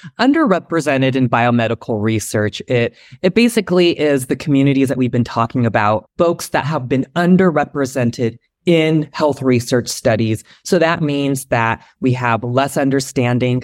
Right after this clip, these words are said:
of their health experiences, less data that can be used to provide more tailored and focused care. And the way that the All of Us research program, they're really looking again, you know,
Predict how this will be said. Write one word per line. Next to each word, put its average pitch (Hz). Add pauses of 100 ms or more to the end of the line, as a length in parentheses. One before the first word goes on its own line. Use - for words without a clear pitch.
(120)
of 113 (200)
their 107
health 143
experiences, 127 (320)
less 143
data 127
that 117
can 123
be 123
used 123
to -
provide 113 (180)
more 131
tailored 120
and 113
focused 107
care. 98 (140)
And 170
the 202
way 233
that 220
the -
All 151
of 143
Us 135
research 135
program, 127
they're 135
really 190
looking 139
again, 123
you 131
know, 120